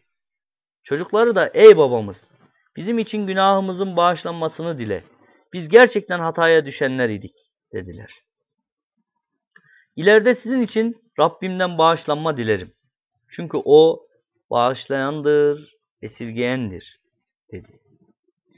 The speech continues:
Böylece onlar gelip Yusuf'un yanına girdikleri zaman anne ve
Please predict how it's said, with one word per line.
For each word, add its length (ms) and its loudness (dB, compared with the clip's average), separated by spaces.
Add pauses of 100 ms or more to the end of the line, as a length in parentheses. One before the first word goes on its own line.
(420)
Böylece 320 6
onlar 280 2
gelip 380 -4
Yusuf'un 360 -8
yanına 320 -4
girdikleri 580 -2
zaman 440 -2 (240)
anne 280 0
ve 60 2